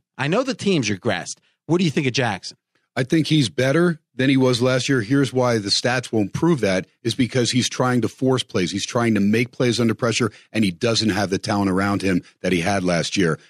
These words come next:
Speaker 2: As star receiver from this year, banged up, out early, uh, like, uh, Brad was saying, running backs, uh, Malik Williams, he's banged up. Their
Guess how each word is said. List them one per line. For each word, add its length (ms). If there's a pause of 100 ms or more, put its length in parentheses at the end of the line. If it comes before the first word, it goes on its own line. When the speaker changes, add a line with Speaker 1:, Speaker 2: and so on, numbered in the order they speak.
(120)
Speaker 2:
As 220
star 540
receiver 380
from 180
this 220
year, 140
banged 380
up, 300
out 240
early, 400 (320)
uh, 260
like, 300
uh, 180
Brad 240
was 140
saying, 260
running 240
backs, 380 (300)
uh, 260
Malik 320
Williams, 340
he's 140
banged 320
up. 180
Their 240